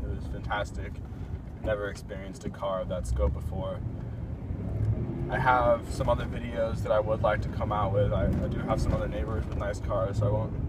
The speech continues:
spoil who they are, but hopefully, uh, they'll let me come check 'em out if I come and ask him, and, uh, I'll film the video for you guys.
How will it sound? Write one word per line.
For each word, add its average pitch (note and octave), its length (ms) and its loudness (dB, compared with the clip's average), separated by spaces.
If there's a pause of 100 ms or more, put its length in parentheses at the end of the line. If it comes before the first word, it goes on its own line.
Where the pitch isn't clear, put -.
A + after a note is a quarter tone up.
(760)
spoil A2+ 480 4
who - 140 2
they G#2+ 140 2
are, G2+ 200 6
but F#2 260 0 (240)
hopefully, - 580 0
uh, F#2+ 240 2 (1300)
they'll A2 100 2
let - 120 6
me - 80 -2
come G#2+ 280 -2
check G#2+ 180 2
'em G#2+ 120 2
out G2+ 180 4
if F#2+ 120 2
I G2+ 120 2
come G#2+ 220 0
and G2 80 -2
ask G2 280 0
him, - 180 0
and, F#2+ 160 -2
uh, F#2 140 0
I'll - 100 2
film A2 220 0
the - 60 0
video - 340 2
for - 160 -4
you - 80 -2
guys. G2+ 440 0